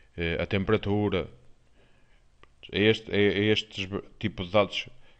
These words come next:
que estamos, que vou agora falar. E elas onde é que são armazenadas? Elas são armazenadas na memória ram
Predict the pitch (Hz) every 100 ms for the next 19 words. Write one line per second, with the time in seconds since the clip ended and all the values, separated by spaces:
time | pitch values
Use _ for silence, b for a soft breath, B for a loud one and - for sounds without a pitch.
0 | - - 107 95 87 - 92 98 92 98
1 | 90 - 73 65 - - - - - -
2 | - - - - - - - - - b
3 | b b b b b b b b - 127
4 | 170 170 147 147 139 - - 123 120 117
5 | 117 - - - - 107 104 110 87 82
6 | 76 78 80 117 131 - 143 135 135 120
7 | 123 131 131 123 127 120 120 120 117 104
8 | 113 117 120